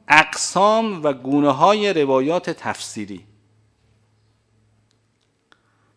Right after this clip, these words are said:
چند نوع داره که انشاءالله خدمتتون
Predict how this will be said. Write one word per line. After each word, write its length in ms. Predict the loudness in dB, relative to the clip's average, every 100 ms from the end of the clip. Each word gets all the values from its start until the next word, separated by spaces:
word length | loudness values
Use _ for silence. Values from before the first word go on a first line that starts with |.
| _ _ _ _ _ _
چند 380 | 6 6 6 0
نوع 160 | -4 -10
داره 180 | -12 -12
که 140 | -12
انشاءالله 480 | -12 -8 -8 -6 -8 -12 _ _ _ _ _ _ _ _ _ _ _ _ _ -12
خدمتتون 520 | -8 -8 -8 -14